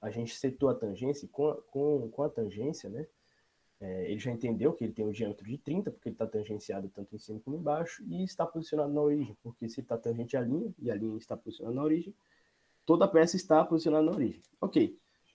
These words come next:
mas ainda não está correto, né? Por quê? Porque ele não tem essa outra metade do círculo lá e nem essas pontas aqui, né? A gente tem que tirar esses caras. Pra tirar eles, a gente vem aqui, ó, em aparar entidades,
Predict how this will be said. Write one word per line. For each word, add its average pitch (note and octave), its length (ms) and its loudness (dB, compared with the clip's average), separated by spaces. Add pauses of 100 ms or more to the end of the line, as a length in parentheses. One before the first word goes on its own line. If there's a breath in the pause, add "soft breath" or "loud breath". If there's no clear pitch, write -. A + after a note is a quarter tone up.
(140)
mas G#3 520 10
ainda F#3+ 240 4
não G#3+ 140 6
está G3+ 220 2
correto, G3+ 500 6
né? G2+ 140 -4 (160)
Por E3+ 180 2
quê? C3 260 8 (640)
Porque C#3 220 0
ele C#3 140 6
não G3+ 140 4
tem F#3+ 220 0
essa - 160 4
outra C#3+ 180 4
metade A#2+ 440 0
do B2 100 -6
círculo A#2 480 -2
lá A#2 240 2
e E3 60 0
nem D#3+ 160 4
essas F#3 240 -4
pontas E3 420 -2
aqui, F3+ 240 -2
né? A#2+ 160 -2 (140)
A G#2+ 40 -8
gente A2 200 -8
tem C3 100 -4
que B2+ 80 -10
tirar E3+ 300 0
esses D3+ 180 -4
caras. - 400 -10 (480 soft breath)
Pra F#3 160 4
tirar D3 360 4
eles, - 460 2 (260)
a A2+ 80 -2
gente C#3+ 260 -2
vem C3 180 -2
aqui, C#3+ 220 2
ó, B2 160 6
em A2 140 -4
aparar A#2 400 0
entidades, A#2 640 -2